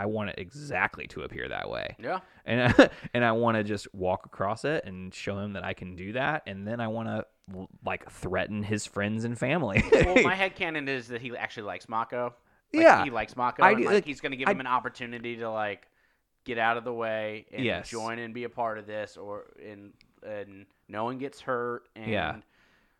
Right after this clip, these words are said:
Speaker 2: but if I have to,
Speaker 1: Well, and that's
Speaker 2: I'll,
Speaker 1: why it's
Speaker 2: I'll take you down.
Speaker 1: That's why I think Varric's character is so complicated, because you end up liking his character at the end, right? And it's like
Speaker 2: There's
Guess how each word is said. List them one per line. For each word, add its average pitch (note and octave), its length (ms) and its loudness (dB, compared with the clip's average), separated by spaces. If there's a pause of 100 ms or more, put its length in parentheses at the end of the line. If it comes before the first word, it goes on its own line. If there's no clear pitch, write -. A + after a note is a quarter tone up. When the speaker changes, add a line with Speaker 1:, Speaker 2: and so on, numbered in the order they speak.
(220)
Speaker 2:
but G2 360 -2 (220)
if F#2 120 -12
I F2 60 -4
have D3 380 -2
to, C#2 320 -16 (800)
Speaker 1:
Well, E3 120 2
and E3+ 100 0
that's F#3 160 0
Speaker 2:
I'll, F3+ 60 -2
Speaker 1:
why F#3+ 80 2
it's - 140 -6
Speaker 2:
I'll G#2 80 -6
take G#2+ 260 -8
you G2 60 -16
down. F2 380 -14 (120)
Speaker 1:
That's - 200 -6
why D#4 240 -6
I G3 80 0
think G#3+ 360 -6
Varric's C#3+ 520 -2 (120)
character B2 360 0
is - 80 -10
so G#2 140 -2
complicated, - 800 -8
because C3 300 2
you A#2+ 160 6
end B3 240 6
up A#2 140 6
liking G#2 480 0
his E2+ 160 -8
character G#2 580 0
at - 140 -8
the - 180 -8
end, A#1+ 320 -8
right? F#2 400 -2
And C3 140 2
it's - 200 -4
like G#2+ 300 0 (360)
Speaker 2:
There's C#3+ 340 -10